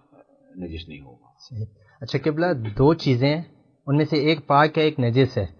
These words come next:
Speaker 2: लेकिन हमें ये नहीं पता है, मुअय्यन नहीं है कि कौन सी नजिस है, कौन सी पाक है। अब उन दो चीज़ों में से अगर किसी एक चीज़ को मेरा तर हाथ लग जाए तो क्या ये नजिस होगा या नहीं?
Speaker 1: वो, अ, यानी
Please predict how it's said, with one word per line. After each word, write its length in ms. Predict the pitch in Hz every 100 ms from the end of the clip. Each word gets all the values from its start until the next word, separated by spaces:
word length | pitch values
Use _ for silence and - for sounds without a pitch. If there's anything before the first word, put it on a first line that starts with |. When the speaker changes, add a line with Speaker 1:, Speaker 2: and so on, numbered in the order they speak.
| _ _ -
Speaker 2:
लेकिन 280 | 127 170 156
हमें 240 | 127 151
ये 140 | 151 147
नहीं 140 | 180
पता 200 | 170 156
है, 80 | 156
मुअय्यन 360 | 131 131 151 165
नहीं 180 | 170
है 80 | 165
कि 80 | 147
कौन 300 | - 147 156
सी 120 | 151
नजिस 320 | 143 127 139
है, 60 | 143
कौन 220 | 135 135
सी 120 | 123
पाक 320 | 107 - - 98
है। 160 | - _ _ _ -
अब 100 | 147
उन 140 | 185
दो 180 | 143 160
चीज़ों 280 | 165 170 175
में 100 | 175
से 120 | 170
अगर 140 | 165 156
किसी 320 | 151 156 151
एक 220 | 156 156
चीज़ 440 | - - 147 131
को 400 | - 110 90 - -
मेरा 180 | 120 127
तर 260 | 127 131
हाथ 220 | 123 113 120 - 113
लग 180 | 131
जाए 300 | 117 107 107 - _ _
तो 60 | 127
क्या 140 | 160
ये 60 | 160
नजिस 360 | 127 127 165 151
होगा 160 | 143
या 180 | 127 120
नहीं? 160 | 101 92 - _ _ _ _ _ _
Speaker 1:
वो, 520 | 101 113 123 123 120
अ, 320 | 87 104 95
यानी 500 | 104 110 117 117 98